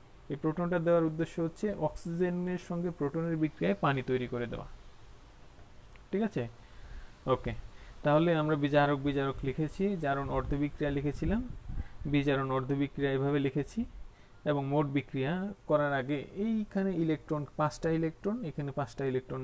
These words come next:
মিল করতে হয়েছে আমাদের। আহ, মিল করে আমরা হচ্ছে গিয়ে পরবর্তীতে কি করেছি, সমীকরণ যোগ করে দর্শক আয়ন যোগ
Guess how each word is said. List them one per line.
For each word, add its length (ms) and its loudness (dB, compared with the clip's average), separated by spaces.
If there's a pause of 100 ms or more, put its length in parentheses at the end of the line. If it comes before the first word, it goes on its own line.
মিল 140 -2
করতে 420 -6
হয়েছে 280 0 (100)
আমাদের। 320 -12
আহ, 40 -20 (2250)
মিল 160 8 (100)
করে 160 6 (180)
আমরা 240 6 (100)
হচ্ছে 300 0
গিয়ে 340 2 (200)
পরবর্তীতে 600 2 (2250)
কি 160 -6
করেছি, 300 0 (680)
সমীকরণ 460 -4 (280)
যোগ 120 -4 (100)
করে 140 -4 (160)
দর্শক 300 -4
আয়ন 180 -4 (120)
যোগ 100 -2